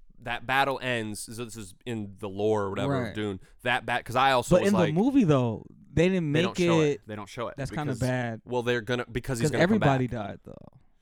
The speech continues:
Speaker 2: It looked like.
Speaker 1: Yeah,
Speaker 2: Yeah.
Speaker 1: but they didn't. That's,
Speaker 2: Yo,
Speaker 1: that's, yeah.
Speaker 2: and you know what?
Speaker 1: Yeah.
Speaker 2: You know what I'm really fucking mad at?
Speaker 1: Who?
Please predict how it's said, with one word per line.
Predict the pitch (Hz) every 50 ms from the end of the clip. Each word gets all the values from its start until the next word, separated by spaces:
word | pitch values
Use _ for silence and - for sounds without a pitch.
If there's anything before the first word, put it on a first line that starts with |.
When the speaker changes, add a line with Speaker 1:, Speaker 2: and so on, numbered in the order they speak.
| _ -
Speaker 2:
It | 113
looked | 113 120 120 - -
like. | - - - - - -
Speaker 1:
Yeah, | - 120 113
Speaker 2:
Yeah. | 98
Speaker 1:
but | 92 104 - 104
they | 110 107
didn't. | 107 113 110 104 - -
That's, | 101 110 117 - - - - -
Speaker 2:
Yo, | - 120 117 147 143
Speaker 1:
that's, | 117 101 -
yeah. | 120 110 90 78
Speaker 2:
and | - 139
you | 160 202
know | 214 214 196 180
what? | 175 180 185 185
Speaker 1:
Yeah. | 180 180 - - -
Speaker 2:
You | 139 160
know | 175 170 165
what | 139 120
I'm | 123 131 131 -
really | 110 117 123 131 143
fucking | 147 - 135 135 139 135 131
mad | 131 135 135 135
at? | 135 135 135 135 - - - - -
Speaker 1:
Who? | 123 113 101 95 90